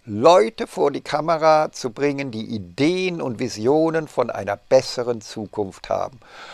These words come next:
Und oft ist es ja so, dass die Lösungen, Anregungen, Reg-, Regungen, die von solchen Menschen kommt, kommen,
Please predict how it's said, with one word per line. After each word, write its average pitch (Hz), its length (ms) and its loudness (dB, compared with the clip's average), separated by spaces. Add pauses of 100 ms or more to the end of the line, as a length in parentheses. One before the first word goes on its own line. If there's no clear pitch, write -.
(180)
Und 170 200 2
oft 214 320 4
ist - 160 -2
es 170 180 -6
ja 160 160 4
so, 160 380 2
dass 139 260 0
die 131 140 -6
Lösungen, 147 720 -2
Anregungen, 139 840 -4 (580)
Reg-, 127 480 0
Regungen, 131 600 0
die 131 160 -4
von 120 240 0
solchen 135 640 0
Menschen 143 580 -4
kommt, 135 640 0 (580)
kommen, 151 460 2